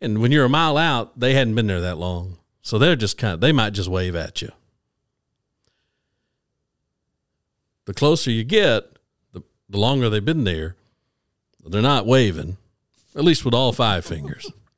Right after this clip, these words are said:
But here's the, and the whole time, it doesn't matter, even back the people that are waving, they're pointing at the bus and they're chanting, because we're in three buses, and they're chanting, "Tiger bait, tiger bait, tiger bait."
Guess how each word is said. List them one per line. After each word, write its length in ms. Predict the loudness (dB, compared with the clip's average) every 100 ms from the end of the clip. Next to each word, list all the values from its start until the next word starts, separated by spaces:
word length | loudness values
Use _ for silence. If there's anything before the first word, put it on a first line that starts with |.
| _ -20 -20 -20 -20 -6
But 200 | 0 4
here's 220 | 4 4
the, 120 | 2
and 140 | 0 0
the 60 |
whole 200 | 2 0
time, 300 | 2 2 2
it 20 | 2
doesn't 160 | 4
matter, 240 | 4 4 2
even 300 | 2 2 2
back 240 | 0 -2
the 80 | -4
people 320 | -2 -2 2
that 160 | 2 2
are 60 |
waving, 440 | 2 2 2 -6 -16 _ _ _ _ _ _ _ _ _ _ _
they're 120 | -8
pointing 400 | -4 0 0 -2
at 100 | -4
the 60 | -4
bus 420 | -2 0 -2 -6
and 80 | -6
they're 80 | -4
chanting, 540 | 0 0 0 -6 -8
because 320 | -4 0 2
we're 120 | 4 2
in 100 | 2
three 240 | 2 2
buses, 580 | 4 2 0 -6 -12 -16 _ -20 -20 -6
and 160 | -2
they're 80 | -2
chanting, 380 | -2 -4 -6 -12
"Tiger 580 | -6 -2 0 -2 -2 -4
bait, 440 | -2 -2 -4 -12 -20 _ _
tiger 600 | -2 0 0 -2 -2 -2
bait, 360 | 0 0 -2 -12 -20 _ -4
tiger 560 | -2 0 -2 -2 -4
bait." 420 | 0 0 -2 -8